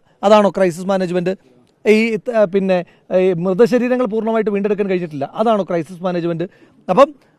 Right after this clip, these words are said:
ഒരു സർ-, ഒരു സ്ഥലത്തൂടെ എല്ലാവരും കൂടെ ഒന്നിച്ച് നിൽക്കണമെന്ന് പറഞ്ഞ് നമ്മളെല്ലാം അതിനെ യോജിച്ച് ഒരു സിംഗിൾ പ്ലാറ്റ്ഫോമിൽ നമ്മൾ ഒന്നിച്ച് നിന്ന് പ്രവർത്തിക്കുമ്പോൾ മറുവശത്തൂടെ നിങ്ങളുടെ ഒരു പി ആറിന് വേണ്ടി ആദ്യം ഓടിയെത്തുന്നവന് ട്രോഫി എന്ന് പറയുന്ന ഏർപ്പാടുമായിട്ട്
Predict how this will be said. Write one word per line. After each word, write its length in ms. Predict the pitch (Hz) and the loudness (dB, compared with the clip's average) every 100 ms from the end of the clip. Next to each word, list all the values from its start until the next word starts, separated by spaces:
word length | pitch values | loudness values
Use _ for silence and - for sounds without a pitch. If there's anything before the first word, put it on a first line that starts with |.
| _ _ 131 | _ _ -2
ഒരു 120 | 170 247 | -2 2
സർ-, 160 | 247 240 | 0 2
ഒരു 120 | 190 262 | 0 0
സ്ഥലത്തൂടെ 480 | - 233 202 254 190 156 175 | 0 0 0 2 4 2 4
എല്ലാവരും 320 | 202 214 214 | 4 4 0
കൂടെ 100 | 214 | -2
ഒന്നിച്ച് 240 | 190 208 190 | -2 -4 -4
നിൽക്കണമെന്ന് 400 | 202 208 202 202 | -6 -4 -4 -2
പറഞ്ഞ് 180 | 190 190 | -4 -4
നമ്മളെല്ലാം 480 | 180 202 196 202 214 208 | -2 0 0 2 2 2
അതിനെ 160 | 185 190 | 0 -2
യോജിച്ച് 380 | 170 165 - 175 - _ 185 | -2 -2 -4 -4 -6 _ -6
ഒരു 80 | 180 | -2
സിംഗിൾ 220 | 190 196 220 | -2 -2 -2
പ്ലാറ്റ്ഫോമിൽ 440 | 185 170 175 190 185 | -2 -2 -4 -6 -6
നമ്മൾ 160 | 170 185 | -4 -4
ഒന്നിച്ച് 280 | 160 185 - 196 | -4 -6 -6 -6
നിന്ന് 160 | 180 175 | -6 -4
പ്രവർത്തിക്കുമ്പോൾ 600 | 151 156 151 156 156 110 - _ _ 175 | -4 -2 -4 -4 -4 -6 -12 _ _ -2
മറുവശത്തൂടെ 800 | 190 294 269 233 185 190 165 165 - _ _ 156 | 2 4 4 2 -2 0 2 0 -2 _ _ -4
നിങ്ങളുടെ 320 | 214 285 277 | 2 4 4
ഒരു 80 | 240 | 2
പി 80 | 190 180 | 0 2
ആറിന് 160 | 180 170 | 2 0
വേണ്ടി 140 | 170 170 170 | -2 0 0
ആദ്യം 260 | 202 254 247 | 0 0 0
ഓടിയെത്തുന്നവന് 540 | 220 202 180 190 185 180 | 0 0 -2 -4 -2 -2
ട്രോഫി 260 | 160 139 147 - _ - 170 | -4 -4 -8 -10 _ -6 -2
എന്ന് 140 | 226 202 | 0 0
പറയുന്ന 280 | 190 180 170 | 0 0 -4
ഏർപ്പാടുമായിട്ട് 480 | 175 175 170 165 | -2 -2 0 -2